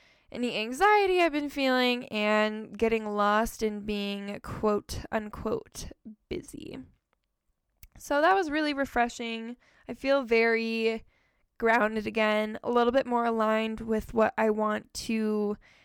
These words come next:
keep manifesting and working towards in the future. I feel encouraged, I feel refreshed,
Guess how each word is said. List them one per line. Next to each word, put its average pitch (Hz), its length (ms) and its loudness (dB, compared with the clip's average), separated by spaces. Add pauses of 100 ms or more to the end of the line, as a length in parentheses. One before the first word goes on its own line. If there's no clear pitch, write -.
(140)
keep - 220 -10
manifesting 247 760 -2
and 185 120 -10
working 240 320 -2
towards 226 340 -2
in 214 80 -8
the 220 60 -8
future. 233 600 0
I 220 80 0
feel - 220 -6
encouraged, 220 800 -2
I 233 40 -6
feel 220 200 -6
refreshed, 226 580 0